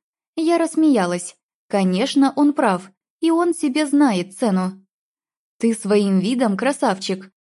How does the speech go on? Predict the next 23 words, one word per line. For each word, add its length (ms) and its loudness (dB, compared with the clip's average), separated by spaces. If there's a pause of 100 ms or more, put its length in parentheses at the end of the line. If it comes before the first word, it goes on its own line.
(140)
наоборот, 640 0
привлекаешь 640 -2
к 80 -18
себе 300 -2
внимание». 800 2 (560)
«В 140 -20
том-то 440 2
и 160 2
дело, 360 0
что 180 -6
к 60 -8
себе, 560 -2 (160)
а 100 4
не 140 4
к 80 -18
тебе. 520 -2 (480)
На 200 2
то 240 -2
и 60 0
расчет, 520 -2 (120)
глупышка». 680 -2 (760)
Я 260 0
хмыкнула, 680 0